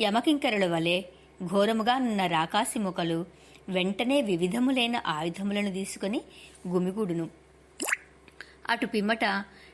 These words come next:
వికృతములైన రూపములు గల ఆ రాక్షస స్త్రీలు అన్ని వైపుల నుండి చుట్టుముట్టి నన్ను పట్టుకుని చంపుటకు శక్తి కొలది ప్రయత్నింతురు.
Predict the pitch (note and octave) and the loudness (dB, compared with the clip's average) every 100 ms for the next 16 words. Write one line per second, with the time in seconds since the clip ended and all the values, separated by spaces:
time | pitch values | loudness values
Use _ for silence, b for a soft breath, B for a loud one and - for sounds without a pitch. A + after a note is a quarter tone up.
0 | - A3 A3 A3 A3 F#3 F#3+ F#3 C4 C4 | -4 -2 0 0 2 2 2 0 0 0
1 | F#3+ G3 F#3 F3+ F3 E3+ - F3 E3+ D#3+ | 0 0 0 0 2 0 0 -2 0 0
2 | E3+ B3 - A#3+ G3+ G#3 C#4 D4+ - B | -2 -4 -6 -6 -2 -2 -2 -4 -10 B
3 | B B - G#3 G3 F3+ F3+ B3+ C4 A#3 | B B -4 0 2 2 2 2 0 0
4 | G3 F#3 F3 F#3 E3+ G3+ G3 - C4 G#3+ | 0 2 0 -2 -6 -4 -4 -4 -4 -4
5 | - B B B G#3+ G#3 G3 F3+ - A3+ | -10 B B B 0 0 2 0 -2 -2
6 | B3+ A3 G3+ F3 F#3+ - F#3+ G3 F3 - | 0 0 -2 -2 -4 -4 -4 -2 -4 -4
7 | G#3 G3 G3 G3+ E3 - D#3+ D#3+ | -2 0 0 -2 -2 -4 -6 -6